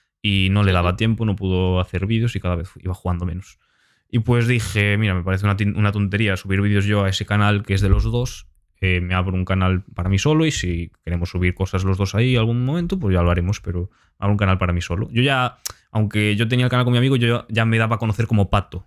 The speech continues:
Speaker 1: No era Pato Chan ni nada, era Pato, simplemente. Porque Pato es un mote que tenía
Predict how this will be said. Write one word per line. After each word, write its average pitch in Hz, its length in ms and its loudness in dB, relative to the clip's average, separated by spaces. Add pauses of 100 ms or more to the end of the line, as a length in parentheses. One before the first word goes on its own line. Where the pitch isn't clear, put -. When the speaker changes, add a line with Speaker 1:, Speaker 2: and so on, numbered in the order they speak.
(160)
Speaker 1:
No 95 200 0
era 95 140 4
Pato 92 200 0
Chan 151 420 -2
ni 107 140 2
nada, 139 300 2
era 101 180 2
Pato, 101 400 -2
simplemente. 98 540 2
Porque 104 340 0
Pato 123 300 0
es 123 100 -2
un 123 100 4
mote 117 260 2
que 120 100 2
tenía 101 480 2